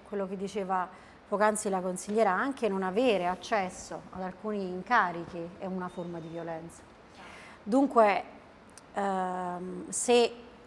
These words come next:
quello, io credo che quello che volesse intendere fosse proprio la violenza fisica. Beh, su questa cosa, mm, un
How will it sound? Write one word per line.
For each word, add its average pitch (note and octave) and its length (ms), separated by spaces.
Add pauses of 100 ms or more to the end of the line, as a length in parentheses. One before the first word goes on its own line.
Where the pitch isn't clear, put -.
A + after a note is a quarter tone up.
quello, A#3+ 320
io B3+ 160
credo A3+ 240
che G3 140
quello C#4 180
che C4 80
volesse G3+ 380
intendere G3 720 (260)
fosse - 240
proprio G#3 480
la F#3+ 160
violenza G3 480
fisica. E3 680 (720)
Beh, G#3 440
su A#3 180
questa A#3+ 300
cosa, G3 800
mm, F3+ 160 (120)
un A3 160